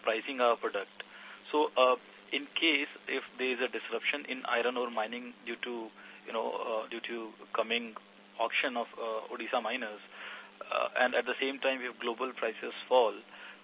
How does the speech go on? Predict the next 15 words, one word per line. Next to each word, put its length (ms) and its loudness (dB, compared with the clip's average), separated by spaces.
do 60 2
you 160 0
think 240 -4
that, 260 6
uh, 240 6
we 120 -2
can 260 0
differentiate 720 -2
between 320 -4
the 160 0
producers 560 -4
or 160 4
between 240 -4
the 80 2
customers 480 -2